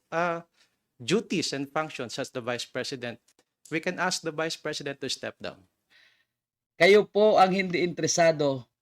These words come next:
Speaker 2: sa posisyon ni Vice President Sara. Hindi na po kayo interesado na siya po ang maging Vice Presidente. Nakita nyo ba? Si Vice President Sara, puro trabaho. Trabaho ng trabaho.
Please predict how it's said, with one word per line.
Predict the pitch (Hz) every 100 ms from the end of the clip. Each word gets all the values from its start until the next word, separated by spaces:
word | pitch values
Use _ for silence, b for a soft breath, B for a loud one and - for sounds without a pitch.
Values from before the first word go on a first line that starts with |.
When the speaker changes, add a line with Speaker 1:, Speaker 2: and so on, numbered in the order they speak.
| _ _ -
Speaker 2:
sa | 160
posisyon | 160 - 185 156 175 156 151 135
ni | 147 143
Vice | 143 147
President | - 143 135 131 120
Sara. | 117 113 110 - _ _ 151
Hindi | 160 214
na | 220 190
po | 214
kayo | 202 196
interesado | 180 180 - 180 175 165
na | 160
siya | 165 147
po | - -
ang | 147 151
maging | 139 147 135 135
Vice | 131 139
Presidente. | - 101 - - - 110 - _ _ _ -
Nakita | 269 - 277
nyo | 202 143
ba? | 120 147 _ _ _ _ _
Si | 175 196
Vice | 202
President | - 175 185 190
Sara, | - 190 202
puro | - 175 165
trabaho. | - 147 135 123 117 127 123 _ _
Trabaho | 139 143 147 139
ng | 151 135
trabaho. | 135 135 135 127 123